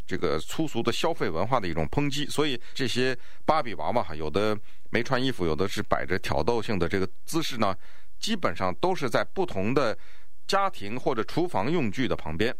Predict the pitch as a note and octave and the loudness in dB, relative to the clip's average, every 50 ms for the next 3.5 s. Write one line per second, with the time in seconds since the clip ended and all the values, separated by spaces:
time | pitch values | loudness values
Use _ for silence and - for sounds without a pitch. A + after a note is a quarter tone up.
0 | - - F#2 F2 F2+ F2+ E2 E2+ A#2 - B2+ C3 - - - - - G#2 - G#2+ | -2 -2 0 0 0 2 2 0 0 2 0 0 0 -2 -2 -2 0 0 2 2
1 | A2 - E3+ C3+ G#2 E2+ F2 D#2 D#2+ D#2 D2 D2+ D2+ F2 G#2+ A#2+ - A2+ G2+ D#2 | 2 2 2 0 0 0 -4 -4 -4 -4 -4 -2 -2 0 0 0 0 0 0 0
2 | - G2+ G2 G2+ F#2 E2+ - - - - - - - - C3 C#3 C#3+ C3+ - C3 | 0 0 0 2 0 0 -2 -2 -2 -2 -2 -2 0 0 0 0 0 0 -2 -2
3 | A2+ F#2+ A#2+ B2+ A2+ - F#2+ D#2+ E2 D#2+ | 0 0 0 0 0 0 0 0 0 0